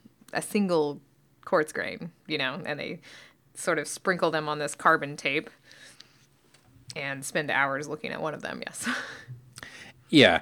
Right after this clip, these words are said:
Speaker 2: So, so there's definitely that. That's one way. Uh, but, uh,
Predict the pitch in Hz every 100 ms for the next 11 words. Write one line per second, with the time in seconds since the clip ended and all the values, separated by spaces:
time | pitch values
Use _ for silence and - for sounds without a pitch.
0 | - - - - - 151 143 123 - _
1 | _ 147 156 139 185 180 120 92 92 101
2 | 120 - 101 98 98 95 104 104 92 85
3 | - - - - - - - _ _ _
4 | _ _ _ _ 131 151 - _ _ _
5 | _ 143